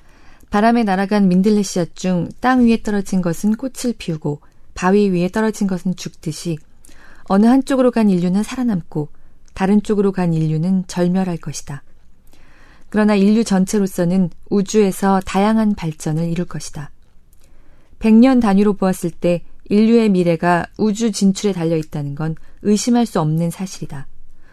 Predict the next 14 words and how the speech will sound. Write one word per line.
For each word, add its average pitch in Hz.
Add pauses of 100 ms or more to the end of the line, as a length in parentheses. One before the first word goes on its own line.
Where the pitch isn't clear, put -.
(520)
그러나 220
인간이 214
지금처럼 202
바보 185
같은 240
생활을 202
계속한다면, 156 (400)
즉 190 (520)
에너지를 208
낭비하고 160 (320)
자원을 196
낭비하고 151 (340)
환경을 240
파괴하고 214